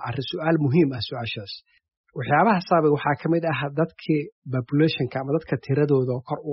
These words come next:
kor u kacday. Waxaa kaloo jirta, een, dad ka soo guuray gobollo kale oo fogfog. Waxaa jirta dadkii loogu talagalay Canada oo dhan oo u soo, ku soo ururay hal gobol. Waxaa kaloo jirta iyadana dad ka yimaada, een, Asia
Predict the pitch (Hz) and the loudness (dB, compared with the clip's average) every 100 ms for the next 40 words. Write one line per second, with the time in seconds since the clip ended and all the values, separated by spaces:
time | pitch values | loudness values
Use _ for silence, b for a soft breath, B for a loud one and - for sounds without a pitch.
0 | 139 _ 156 151 - 131 143 226 262 _ | -10 _ -6 -6 -4 -2 2 2 0 _
1 | _ b b b b _ - 156 240 233 | _ b b b b _ -2 2 0 2
2 | 208 160 135 135 - 143 139 131 123 123 | 4 4 2 -2 0 0 0 -2 -2 0
3 | 175 - 180 - 143 127 127 123 123 120 | -2 0 -2 2 0 2 -2 0 -2 -2
4 | 123 135 147 - 127 120 - - - 220 | -4 -2 -2 -2 -6 -6 -10 -6 0 0
5 | _ _ _ B B B B 160 180 254 | _ _ _ B B B B 0 2 4
6 | 220 151 156 196 196 170 151 185 190 170 | 2 2 0 0 2 4 4 2 0 -2
7 | 160 143 139 - 185 175 147 151 143 139 | 0 0 0 0 0 2 0 -4 -8 -2
8 | 196 226 214 _ 156 170 175 - 156 214 | 0 0 -2 _ -12 -8 -6 -4 -4 0
9 | - 170 156 135 131 123 139 139 123 113 | 0 0 -2 -4 -4 -2 0 0 -2 -6
10 | - _ _ b b _ _ 190 196 233 | -16 _ _ b b _ _ 0 2 0
11 | 220 220 196 180 180 175 175 170 175 160 | 4 4 6 4 2 0 4 4 4 2
12 | 151 147 175 - 208 170 139 135 127 135 | 0 0 -2 0 4 4 4 2 0 -2
13 | 135 127 127 127 156 180 165 - 139 147 | -2 -6 -6 -6 2 4 4 2 0 0